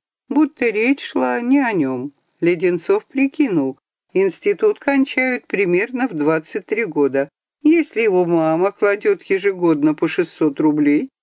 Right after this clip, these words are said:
то вместе с дипломом Грег отхватит около четырнадцати тысяч. Неплохо для молодого специалиста. Леденцов уже начал читать толстые педагогические книги.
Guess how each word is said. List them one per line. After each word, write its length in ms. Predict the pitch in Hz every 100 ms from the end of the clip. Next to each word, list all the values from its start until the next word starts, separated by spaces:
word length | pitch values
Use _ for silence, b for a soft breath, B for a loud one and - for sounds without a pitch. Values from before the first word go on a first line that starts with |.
| _ _
то 160 | - 349
вместе 520 | 269 254 240 - 196
с 80 | 170
дипломом 680 | 185 - 277 330 302 165 147 _ _
Грег 380 | 196 269 330 -
отхватит 760 | 269 - - 202 214 - 277
около 340 | 254 - 226 208
четырнадцати 880 | - 180 233 208 220 - 226 - 151
тысяч. 560 | - 139 - 139 - - _ _ -
Неплохо 840 | 330 349 320 262 240 - 262 156 b _
для 220 | 185 226
молодого 540 | 196 185 190 180 156 147
специалиста. 1040 | - 160 156 170 156 135 123 - 110 143 _ _ _ _ _ _ _ _ _ _ _
Леденцов 720 | - 170 185 247 240 - 311 294
уже 240 | 277 285
начал 520 | 277 269 190 - 160
читать 500 | 160 190 - 269 262
толстые 600 | - 247 302 - - 220
педагогические 1080 | 196 180 175 165 165 170 170 165 - - 143
книги. 520 | 147 135 139 127 135